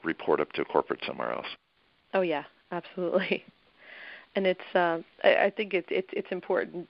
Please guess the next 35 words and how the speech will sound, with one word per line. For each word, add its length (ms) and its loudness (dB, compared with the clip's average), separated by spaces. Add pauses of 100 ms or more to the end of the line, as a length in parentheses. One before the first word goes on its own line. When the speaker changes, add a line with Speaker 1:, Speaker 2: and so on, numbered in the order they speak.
Speaker 2:
to, 280 2
uh, 260 2 (920)
to 100 2
kind 240 4
of 100 2
get 200 4
past 340 2
the, 220 -2
the 120 4
idea 400 2
that 160 0
sometimes 380 -2
the, 260 -4
the 160 -8
smaller 400 4
or 100 0 (100)
standalone 400 2
hospitals 560 -2 (920)
aren't 300 6
as 120 4
progressive 580 0
toward 280 4
health 260 0
I 120 4
T 320 0
when 240 -2
that's, 240 2 (540)
that's 200 2
not, 220 2 (260)
not 300 0
necessarily 500 2
the 60 0
case 300 0
at 80 2
all. 320 6